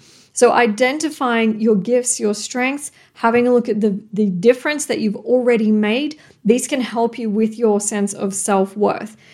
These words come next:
So you might take the time to also list out your skills, list out your talents, the things that you are in, unusually good at or unusually gifted at. What wisdom do you have?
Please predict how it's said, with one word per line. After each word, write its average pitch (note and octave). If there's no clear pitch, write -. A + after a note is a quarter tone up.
So -
you A3+
might C#4+
take A#3
the A#3+
time A#3
to A3
also A3+
list D4
out A#3
your G#3+
skills, -
list C4+
out B3
your G#3+
talents, -
the A3
things B3
that -
you A3+
are A3
in, A3+
unusually B3+
good A3
at B3
or A3
unusually A#3
gifted A3+
at. -
What A3
wisdom A#3+
do G3+
you G3
have? F#3+